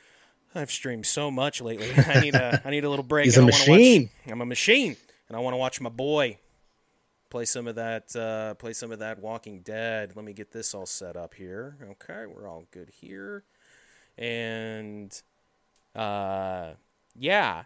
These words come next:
Speaker 1: so we're gonna go ahead and end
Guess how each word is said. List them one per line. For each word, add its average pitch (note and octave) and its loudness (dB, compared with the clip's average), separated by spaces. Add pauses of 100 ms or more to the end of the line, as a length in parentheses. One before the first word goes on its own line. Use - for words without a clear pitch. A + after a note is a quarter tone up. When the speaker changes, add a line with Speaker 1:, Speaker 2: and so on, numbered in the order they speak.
Speaker 1:
so F#3+ -2
we're G#3 -2
gonna C4+ -6
go C4 -4
ahead A3 -2 (1700)
and A#2 -14
end D3+ -6